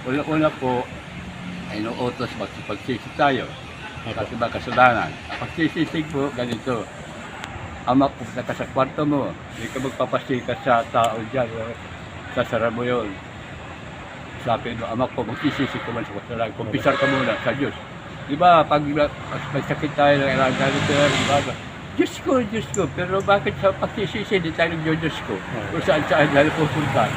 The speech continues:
Speaker 1: Ang, ang tama pagsisisi po, pasok tayo sa kwarto, tayo mag-isa, walang sisisi tayo lahat ng kasalanan. Hindi nyo magtanda lahat, hindi nyo al-, ma-, ma-, maalam ko, wala namang nalilihig sa inyo, kaya libo-libo ang kasalanan ko, maliit,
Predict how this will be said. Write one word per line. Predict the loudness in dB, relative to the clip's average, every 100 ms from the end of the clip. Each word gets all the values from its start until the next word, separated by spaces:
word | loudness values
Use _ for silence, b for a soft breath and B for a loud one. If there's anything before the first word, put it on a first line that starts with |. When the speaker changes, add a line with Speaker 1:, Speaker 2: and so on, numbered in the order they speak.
| -2 -2 -2 -2 -4
Speaker 1:
Ang, | 0 0 0
ang | 0 6
tama | 8 8 6
pagsisisi | 4 0 0 0 -2 -2 -4
po, | -2 -2 -2 -6 -4 -4 2
pasok | 4 4 0
tayo | 0 2
sa | 2
kwarto, | 4 4 6 4 6
tayo | 8 8
mag-isa, | 8 8 8 8 8 8 4 2 2 2 2 2 0
walang | 0 -2
sisisi | -2 -2 -2 -2 -2 -2
tayo | -2 0
lahat | 0 -2
ng | -4
kasalanan. | -2 6 8 8 6 2
Hindi | -2 0
nyo | 0 0
magtanda | -4 -2 0 0 0 2
lahat, | 4 4 0 -6 -6 -2
hindi | 2
nyo | 2 0
al-, | -2 -2
ma-, | -2 -2 0
ma-, | 2 4 2 -2 -4
maalam | 4 4 4 2 -2 -4
ko, | -4 -4 -6 -12 -14 -8
wala | -2 -2
namang | 2 2
nalilihig | 2 0 0 0 -2
sa | -4
inyo, | -4 -2 -2 -4
kaya | -4 -2
libo-libo | -2 -2 -2 -2 -4
ang | -6
kasalanan | -6 -4 -4 -4 -4
ko, | -6
maliit, | -8 -6 -8